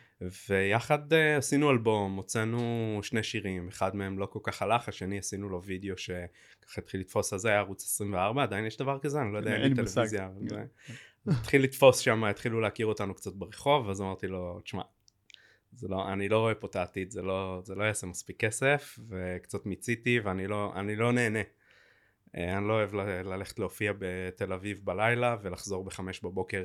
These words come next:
Speaker 1: אה, הביתה מריח מסיגריות, ולא כיף לי, כמו שחשבתי. אה,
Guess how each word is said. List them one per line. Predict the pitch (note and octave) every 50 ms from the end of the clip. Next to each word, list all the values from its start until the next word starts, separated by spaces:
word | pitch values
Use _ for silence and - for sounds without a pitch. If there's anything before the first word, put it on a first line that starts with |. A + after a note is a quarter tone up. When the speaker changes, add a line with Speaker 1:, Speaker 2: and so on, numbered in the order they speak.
| F2+ F#2+
Speaker 1:
אה, | F#2 F2+ F2+
הביתה | F2 F2+ F#2+ F#2 F#2+ - F#2+
מריח | F2 F#2 F2 F#2+ G2 - -
מסיגריות, | G#2 F#2+ - - F2+ G2 G#2 A2 A#2 A2+ A#2+ B2 B2 B2+ B2+ B2+ B2 - G#2 G2
ולא | F#2+ F2+ F#2 F#2 F#2 F2+ - - - - - - _ - - A2+ -
כיף | - A#2+ - -
לי, | G#2+ G2+ - - _ _
כמו | - G#2
שחשבתי. | G2 - - G#2+ - G#2 F#2+ - - - F2+ _ _ _ _ _ _ _ _ _ - - A2
אה, | G2+ G2 G2 G2 G2 G2 G2